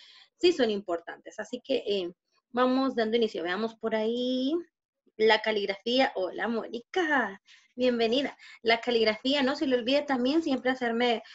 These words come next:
eh, que se comprenda lo que me escribió, ¿verdad? La idea que usted tiene. Ahí hay que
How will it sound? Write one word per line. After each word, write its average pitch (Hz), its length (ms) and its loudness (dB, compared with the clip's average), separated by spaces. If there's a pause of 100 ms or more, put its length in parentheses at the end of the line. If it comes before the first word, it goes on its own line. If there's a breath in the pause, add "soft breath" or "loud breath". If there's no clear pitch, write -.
(220 loud breath)
eh, 196 340 -2
que 220 100 -8
se - 180 -12
comprenda 254 560 0
lo 208 160 2
que 202 100 -6
me 202 140 -6
escribió, 220 500 2
¿verdad? 208 280 0
La 208 100 0
idea 233 340 4
que - 100 -6
usted 226 220 -6
tiene. 359 380 0 (420 loud breath)
Ahí 233 300 2
hay 240 120 0
que 214 380 0